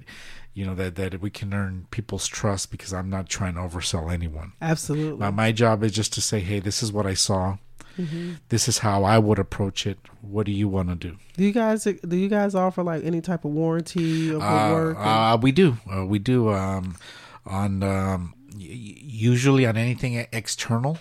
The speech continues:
Speaker 1: This excludes engines or transmissions. We offer a three-year, thirty-six thousand mile warranty.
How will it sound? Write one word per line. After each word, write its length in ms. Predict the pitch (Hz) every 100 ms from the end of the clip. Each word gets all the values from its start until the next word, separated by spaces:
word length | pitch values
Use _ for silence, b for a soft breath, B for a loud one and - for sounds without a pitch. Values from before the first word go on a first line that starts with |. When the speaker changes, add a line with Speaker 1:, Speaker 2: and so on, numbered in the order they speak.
| 156 143 104 - - 127
Speaker 1:
This 300 | 110 113 123
excludes 640 | - - 120 120 113 113
engines 440 | 113 117 120 113
or 100 | 107
transmissions. 720 | - 113 101 107 110 135 131
We 160 | 139 107
offer 480 | 104 98 - 101 98
a 100 | 92
three-year, 640 | - 107 104 101 104 104 -
thirty-six 400 | 101 101 - -
thousand 320 | - 98 -
mile 180 | 92 90
warranty. 500 | 90 92 92 92 92